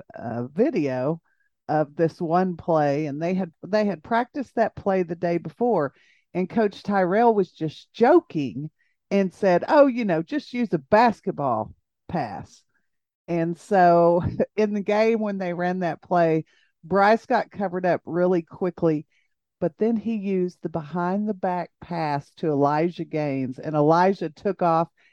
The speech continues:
and scored a touchdown. Uh, <laughs> it was great. I've got the video up on the pad-, uh, the podcast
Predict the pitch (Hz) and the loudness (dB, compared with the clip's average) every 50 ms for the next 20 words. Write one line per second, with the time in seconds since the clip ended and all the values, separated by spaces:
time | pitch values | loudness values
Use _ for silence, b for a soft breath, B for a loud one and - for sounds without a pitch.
0 | _ _ - 160 156 151 - - - - 175 175 170 165 156 156 151 - - 170 | _ _ -6 -4 -4 -4 -6 -10 -8 -4 0 0 0 0 0 -4 -6 -4 -2 -2
1 | 160 156 - - - 151 131 123 127 131 131 _ _ _ _ _ _ _ _ _ | -2 -4 -6 -10 -6 -4 -4 -4 -4 -6 -8 _ _ _ _ _ _ _ _ _
2 | - 151 151 151 160 160 - - - - 208 - _ _ _ _ _ _ _ _ | -2 0 0 0 0 -2 -4 -8 -10 -6 -8 -8 _ _ _ _ _ _ _ _
3 | _ - 262 302 285 302 294 381 - - 226 226 214 185 170 - 175 190 190 214 | _ 2 4 4 4 2 0 0 0 -2 0 2 2 2 2 0 0 0 2 2
4 | 233 262 - - 247 202 220 220 214 233 226 220 220 214 208 208 208 - 202 196 | 2 2 2 -2 -4 0 0 0 0 2 0 0 2 2 2 0 0 0 -2 0
5 | 196 190 185 190 185 165 202 208 190 190 190 170 - 170 185 180 170 160 156 165 | 0 -2 -2 -6 -8 -8 -6 -4 -4 -4 -4 -4 -2 0 2 2 0 0 -2 -8
6 | - - 202 190 185 185 - 202 180 170 170 170 - _ | -6 -4 -2 -2 -4 -4 -4 -4 -2 -2 -2 -4 -6 _